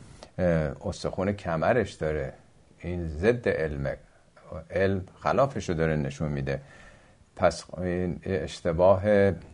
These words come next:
بزرگ قرآنه و مچگیریه در واقع. عنوان اصلاً عنوان مقاله رو گذاشته بود مچگیری. ولی من اخیراً مقاله‌ای دیدم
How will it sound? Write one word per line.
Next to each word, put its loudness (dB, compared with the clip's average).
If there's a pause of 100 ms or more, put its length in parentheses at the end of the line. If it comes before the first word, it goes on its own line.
(220)
بزرگ 0
قرآنه 4
و 4
مچگیریه 4
در 4
واقع. -2
عنوان 2
اصلاً 2
عنوان 0
مقاله 2
رو 0
گذاشته -6
بود -2
مچگیری. -6 (460)
ولی 6
من 4
اخیراً 0
مقاله‌ای 2
دیدم 0